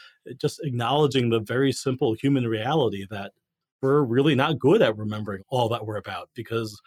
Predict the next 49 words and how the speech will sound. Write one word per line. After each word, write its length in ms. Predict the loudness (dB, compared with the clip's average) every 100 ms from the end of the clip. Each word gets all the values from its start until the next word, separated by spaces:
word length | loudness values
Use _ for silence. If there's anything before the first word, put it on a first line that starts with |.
| -20 -20 -12
we 80 | -8
get 160 | -6 -6
distracted 540 | -6 -6 -6 -6 -10
by 220 | -10 -12 -8
umpteen 400 | -8 -6 -6 -4
million 320 | -4 -4 -4
things. 340 | -2 -2 -4 -8
So 340 | -14 -6 -4 -2
yes, 460 | -2 -2 -4 -12 -18 -20 -20 -20 _ _ -18
you 280 | -4 2 4
might 300 | 4 2 0
have 140 | 0
heard 180 | 2 2
me 140 | 2
tell 220 | 0 -2 0
you 100 | -2
that 140 | -4
God 220 | -6 -4
loves 200 | -4 -4
you 100 | -6 -6
eight 160 | -8
million 280 | -4 -4 -4
times 340 | -6 -6 -6 -8
before, 360 | -4 2 2
but 120 | 2 -2
that 140 | 2
doesn't 260 | 4 6 6
mean 180 | 6
we're 140 | 4 0 -4 -6
getting 240 | -2 0 0
any 160 | -4
better 320 | -4 -2 -2 -2
at 80 | -10
it. 140 | -16 -18 -20 -20 -20 -20 -12
And 160 | -8
so 120 | -2 0
we 100 | 0
need 180 | 0
to 60 | -4
be 100 | -6
told 300 | -6 -6 -8
again 360 | -10 -10 -10 -12
and 120 | -16
again 340 | -18 -18 -18
and 120 | -20 -14
again. 320 | -8 -8 -8 _ _ -20 -20 _ -4
So 120 | 2
I 80 | 4
think 220 | 4